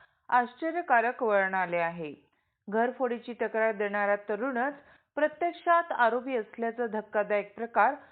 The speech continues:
पोलीस तपासात समोर आलाय. मिळालेल्या माहितीनुसार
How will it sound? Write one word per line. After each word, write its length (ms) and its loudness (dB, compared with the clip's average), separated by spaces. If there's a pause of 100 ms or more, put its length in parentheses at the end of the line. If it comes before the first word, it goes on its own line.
(200)
पोलीस 280 -2 (120)
तपासात 440 0 (120)
समोर 280 -2
आलाय. 380 0 (680)
मिळालेल्या 580 2
माहितीनुसार 880 -2